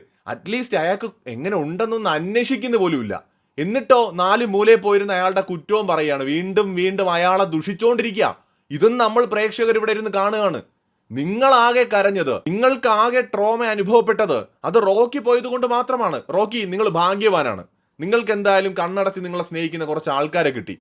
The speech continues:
പക്ഷേ റോക്കിക്ക് പോലും അറിയാം റോക്കി ചെയ്തത് തെറ്റാണ് എന്ന്. അത് കൺഫെഷൻ റൂമിൽ ഇരുന്ന് റോക്കി പറയുന്നുണ്ട്. ഞാ-, റോക്കി even നമ്മുടെ സിജോയുടെ അമ്മയോടും അച്ഛനോടും ഫ്രണ്ട്സിനോട് വരെ മാപ്പൊക്കെ പറയുന്നുണ്ടായിരുന്നു. അത് അടിപൊളിയായിരുന്നു. എന്ന് വെച്ചാൽ ഒരു,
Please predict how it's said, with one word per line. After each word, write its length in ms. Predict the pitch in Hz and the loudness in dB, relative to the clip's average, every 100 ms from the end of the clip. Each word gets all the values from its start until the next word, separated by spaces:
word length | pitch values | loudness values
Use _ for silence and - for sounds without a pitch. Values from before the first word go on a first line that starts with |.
| - | -4
പക്ഷേ 220 | 170 254 | 0 2
റോക്കിക്ക് 520 | 214 202 233 277 247 | 2 2 2 0 -2
പോലും 280 | 269 269 240 | 2 4 4
അറിയാം 280 | 190 202 170 | 2 0 0
റോക്കി 300 | 160 180 214 | -2 -2 -4
ചെയ്തത് 400 | 180 170 180 170 156 | -4 -4 -4 -4 -4
തെറ്റാണ് 480 | 151 - 175 160 | -4 2 2 2
എന്ന്. 240 | 165 120 98 | 0 -4 -6
അത് 320 | - 247 269 | -4 -2 0
കൺഫെഷൻ 560 | 226 220 247 285 269 285 | 0 0 2 0 0 -2
റൂമിൽ 260 | 247 247 | -2 -2
ഇരുന്ന് 280 | 240 247 247 | -2 -2 0
റോക്കി 260 | 233 240 262 | 2 0 -2
പറയുന്നുണ്ട്. 720 | 220 240 277 285 185 110 98 139 | -2 -2 -2 -2 -2 -2 -8 -6
ഞാ-, 240 | 160 160 | -2 0
റോക്കി 500 | 165 185 226 208 202 | 2 0 -4 -4 -2
even 140 | 220 220 | -2 0
നമ്മുടെ 180 | 180 226 | 0 0
സിജോയുടെ 640 | 226 190 208 226 214 165 233 _ - | 0 0 2 4 4 2 0 _ -6
അമ്മയോടും 600 | 147 175 208 202 202 202 | -4 -2 0 2 0 0
അച്ഛനോടും 540 | 165 - 196 190 202 | -4 -4 -4 -2 -2
ഫ്രണ്ട്സിനോട് 600 | 196 165 190 - 240 220 | -2 -2 -2 -6 -6 -2
വരെ 200 | 202 185 | 2 2
മാപ്പൊക്കെ 400 | 160 147 147 156 | 2 -2 -2 -4
പറയുന്നുണ്ടായിരുന്നു. 680 | 139 123 120 107 101 90 90 | -4 -4 -4 -6 -6 -6 -12
അത് 240 | 127 180 277 - _ - | -10 -4 -6 -6 _ -16
അടിപൊളിയായിരുന്നു. 720 | - 175 285 262 220 175 147 | -6 -2 0 4 4 4 0
എന്ന് 140 | 131 185 | -4 -4
വെച്ചാൽ 220 | 202 240 | -2 -2
ഒരു, 200 | 240 247 | -2 -6